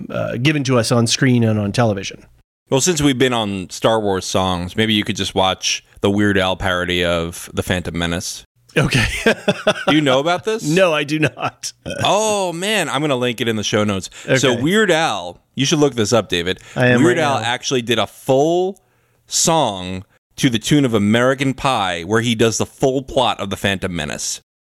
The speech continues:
Speaker 1: Okay.
Speaker 2: I think it's called, uh,
Speaker 1: The Saga Begins.
Speaker 2: Yeah, The Saga Begins. Yeah,
Speaker 1: Yeah, yeah,
Speaker 2: yeah.
Speaker 1: got it. Okay. Yeah,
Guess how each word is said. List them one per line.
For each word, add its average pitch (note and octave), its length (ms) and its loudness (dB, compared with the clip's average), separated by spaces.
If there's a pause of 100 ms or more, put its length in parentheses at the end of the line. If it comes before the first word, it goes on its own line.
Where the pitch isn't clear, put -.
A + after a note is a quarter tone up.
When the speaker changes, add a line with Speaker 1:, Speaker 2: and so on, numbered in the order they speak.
(200)
Speaker 1:
Okay. G2+ 360 0 (680)
Speaker 2:
I G#2 80 0
think C3 180 0
it's B2+ 140 -2
called, A#2+ 460 0
uh, G2+ 400 -2 (420)
Speaker 1:
The A#2+ 80 0
Saga C#3 760 4
Begins. B2 280 2
Speaker 2:
Yeah, A#2+ 60 4
The A2 60 -2
Saga B2 300 0
Begins. G#2+ 420 -4
Yeah, B2+ 100 0
Speaker 1:
Yeah, A#2 340 -2
yeah, A2+ 240 0
Speaker 2:
yeah. D3 60 -8
Speaker 1:
got G#2+ 240 0
it. - 140 -12 (120)
Okay. A2+ 320 0 (840)
Yeah, C3 280 2